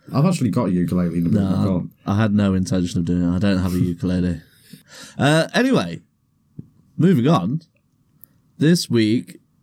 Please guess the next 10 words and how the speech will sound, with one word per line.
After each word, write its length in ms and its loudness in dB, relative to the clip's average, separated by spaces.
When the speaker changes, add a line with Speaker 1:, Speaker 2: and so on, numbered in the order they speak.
Speaker 2:
Mister 380 0
Philly 320 2
Willy 400 2
has, 880 0
uh, 320 0
chosen 540 0
the 60 -2
subject 600 -2
and 120 -2
theme, 500 0